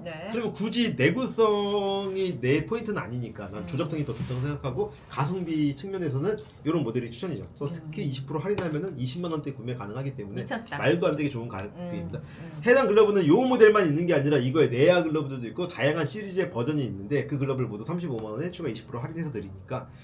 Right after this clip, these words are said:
Speaker 2: 뭐 그렇게 생각하면은 뭐, 아, 좋은
Speaker 1: 자,
Speaker 2: 글러브죠.
Speaker 1: 마지막까지 저희
Speaker 2: 네.
Speaker 1: 세일 기간 동안 득템 못 하셨던 분들이라면
Speaker 2: 네.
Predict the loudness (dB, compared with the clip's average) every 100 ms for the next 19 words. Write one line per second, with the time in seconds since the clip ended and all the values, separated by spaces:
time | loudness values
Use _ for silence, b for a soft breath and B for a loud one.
0 | B -14 -12 -10 -10 -8 -10 -8 -6 -4
1 | -4 -6 -10 -16 -16 -16 -16 -6 2 6
2 | 6 6 4 0 2 2 2 0 2 2
3 | 2 0 -2 0 0 0 -4 -4 0 2
4 | 2 0 -2 -2 -2 -2 -4 -4 -2 -4
5 | -6 -6 -6 -6 -8 -6 -6 -6 -2 -2
6 | -2 -4 -6 -6 -6 -6 -6 -4 -4 -2
7 | -2